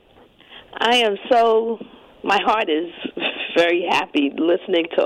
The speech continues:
all of the callers, because I think all of us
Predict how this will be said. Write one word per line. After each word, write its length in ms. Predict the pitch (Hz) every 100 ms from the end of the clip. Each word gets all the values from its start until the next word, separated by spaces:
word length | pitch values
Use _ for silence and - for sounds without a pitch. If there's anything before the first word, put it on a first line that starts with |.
| -
all 240 | 147 165
of 100 | 160 - -
the 100 | 170
callers, 560 | - - 180 175 165 170 - - - - - - - - -
because 420 | 285 285 254 220 220 - -
I 140 | 240
think 300 | 247 320 311 - - - -
all 260 | - 254 302
of 120 | 254
us 160 | 226